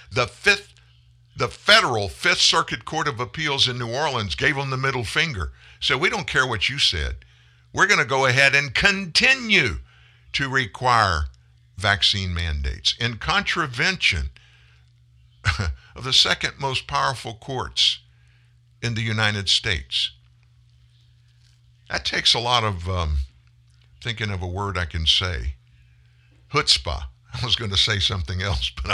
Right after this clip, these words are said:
I won't. They don't care about the rule of law. They don't care about the division of power between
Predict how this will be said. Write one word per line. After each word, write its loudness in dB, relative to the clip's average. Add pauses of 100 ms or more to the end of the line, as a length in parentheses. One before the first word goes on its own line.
(100)
I -14
won't. -8 (1400)
They 2
don't -2
care 2
about -2
the -6
rule -2
of -2
law. -2
They 4
don't -2
care 2
about 4
the -4
division -2
of -8
power 0
between -4